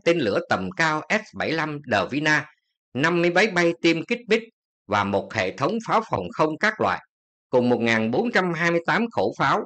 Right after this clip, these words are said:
súng máy phòng không của dân quân tự vệ phối hợp, huy động năm mươi tư ngàn cán bộ chiến sĩ và dân quân tự vệ chiến đấu, phục vụ chiến đấu, đối chọi với lực lượng không quân, hải quân khổng lồ của Mỹ. Dẫu phải chịu nhiều tổn thất,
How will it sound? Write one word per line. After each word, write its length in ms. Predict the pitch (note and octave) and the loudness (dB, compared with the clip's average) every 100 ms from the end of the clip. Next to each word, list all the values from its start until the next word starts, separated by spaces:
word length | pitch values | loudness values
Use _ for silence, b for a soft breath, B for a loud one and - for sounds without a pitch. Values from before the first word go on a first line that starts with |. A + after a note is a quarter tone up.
| - | -6
súng 320 | - E3+ A3 | -2 0 0
máy 160 | E3 A3 | 0 -2
phòng 240 | - F#2+ | -2 -2
không 340 | F2+ D#3+ E3 D#3+ - | 0 0 0 -6 -8
của 160 | G2+ D3+ | -6 0
dân 220 | F3 E3 D3 | 0 0 0
quân 220 | E3 E3 - | 0 0 -4
tự 160 | G2 | -4
vệ 280 | F#2 F#2+ E2+ - | 0 -2 -2 -2
phối 160 | D3 G3+ | -2 0
hợp, 200 | A#2 - _ _ _ _ _ | -2 -4 _ _ _ _ _
huy 180 | G3 G3 | -4 -2
động 320 | D3+ F#2+ - | 0 0 -2
năm 140 | E3+ F3+ | -2 -2
mươi 80 | F3+ | 0
tư 140 | F#3 F3 | 4 4
ngàn 320 | C3 G#2 F#2 | 4 0 -2
cán 240 | - F#3 G#3+ | -2 -2 0
bộ 180 | F#2+ F2+ | -2 -2
chiến 180 | D#3+ A3+ | -4 -4
sĩ 260 | - F#2+ D3 | -4 -4 -4
và 100 | - F2+ | -4 -2
dân 200 | C3 F3 | 0 0
quân 240 | E3+ E3+ E3+ | 2 0 0
tự 160 | G2 F2 | -4 -2
vệ 240 | F#2+ E2+ - | -2 -2 -4
chiến 180 | F3 G#3 | -4 0
đấu, 300 | C#3 F#3 A3+ B B _ | 0 -2 -6 B B _
phục 120 | A#2+ A2 G#2+ | -4 -4 -2
vụ 180 | G2+ F#2+ | -2 0
chiến 180 | D#3+ A3 | -2 2
đấu, 260 | D3 F3 A#3+ _ _ - | 2 2 -2 _ _ -2
đối 260 | B2 F3+ B3 | 2 4 4
chọi 240 | G#2 F#2 F#2 | 0 -2 -2
với 100 | G#3+ | 0
lực 220 | C3+ - | 0 0
lượng 180 | G#2 F2 | -2 -2
không 280 | - - F3 D#3+ | -4 0 0 4
quân, 180 | E3+ E3 D#3 | 2 2 -8
hải 260 | - - C3+ - | -6 -2 -2 0
quân 180 | E3 D#3+ | -2 -2
khổng 320 | - F#2 F#3 | -6 -4 0
lồ 300 | B2+ F#2+ - | 2 0 -2
của 140 | G#2+ A2+ | -8 -6
Mỹ. 200 | F2+ D#2+ _ _ _ _ _ _ _ _ _ - | -8 -10 _ _ _ _ _ _ _ _ _ -8
Dẫu 260 | G2+ A2+ | 0 0
phải 140 | F#3+ G#3 | 2 -2
chịu 160 | G3 A2 | -2 -2
nhiều 320 | G#2+ G#2+ G2+ F#2+ | 0 2 2 0
tổn 240 | F2+ D3 G3 | -2 -2 -2
thất, 140 | G#3+ | -4